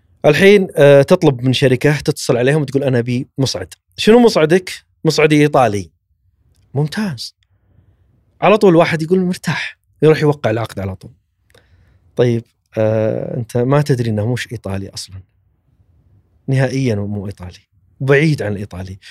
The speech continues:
وبعيد حتى عن المواصفات الإيطالية ومصنع بالمملكة. احنا نتمنى أن يكون مصنع لكن مواصفات عالية.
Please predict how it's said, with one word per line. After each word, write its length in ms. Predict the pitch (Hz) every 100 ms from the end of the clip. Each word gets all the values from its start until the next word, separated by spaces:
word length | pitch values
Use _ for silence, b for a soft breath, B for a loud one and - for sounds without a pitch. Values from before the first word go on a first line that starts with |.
| B
وبعيد 420 | 147 147 151 185 147
حتى 380 | 123 214 -
عن 100 | 135
المواصفات 600 | 131 139 139 131 131 104 - _ _ _
الإيطالية 600 | 156 165 160 160 165 202
ومصنع 560 | 175 151 143 139 110 85 _ _ _ -
بالمملكة. 640 | 131 123 110 92 - 87 - _ _ b b b b b _ _ _ -
احنا 220 | 147 180
نتمنى 340 | 180 185 240 220
أن 100 | 175
يكون 240 | 151 175
مصنع 580 | 147 170 147 117 143 - _ -
لكن 240 | 127 -
مواصفات 480 | 147 160 165 170 185
عالية. 380 | 190 214 113 101